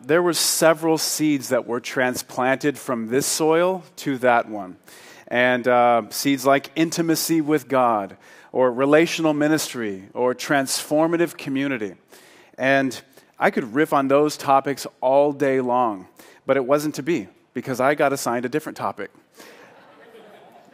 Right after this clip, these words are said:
The other Reality pastors, thanks guys, they took all of those ones. And, uh, I was assigned the part of our D N A called mission or being missional.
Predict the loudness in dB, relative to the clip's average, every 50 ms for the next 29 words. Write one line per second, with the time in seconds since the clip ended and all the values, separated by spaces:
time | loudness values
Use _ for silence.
0 | -20 -18 -8 -2 2 4 4 6 6 4 2 0 0 2 4 6 6 6 6 4
1 | 2 2 2 2 4 4 2 0 -2 -6 -6 -4 -6 -8 -8 -6 -6 -6 -6 -6
2 | -6 -6 -4 -2 -2 -2 -2 -2 -2 -4 -4 -2 -4 -4 0 2 2 2 2 2
3 | -2 -2 0 2 2 0 0 -4 -6 -6 -6 -6 -6 -8 -10 -10 -12 -16 -20 -20
4 | -20 -20 -20 -20 -20 -20 -20 -20 -20 -20 -20 -20 -20 -20 -20 -20 -20 -20 -20 _
5 | _ -20 -20 _ -8 -2 2 4 4 4 4 4 4 6 6 6 8 6 4 4
6 | 4 6 6 6 4 2 2 2 0 0 2 4 4 4 4 2 0 0 2 4
7 | 4 6 6 4 6 6 4 4 4 2 0 0 2 2 2 0 0 -2 0 0
8 | 2 2 2 0 -6 -14 _ -16 -12 -8 -4 -4 -4 -4 -6 -8 -8 -8 -8 -10
9 | -16 _ _ _ _ _ -4 -4 -2 -2 0 -2 -2 -2 -2 -2 -2 -2 -4 -4
10 | -4 -4 -6 -8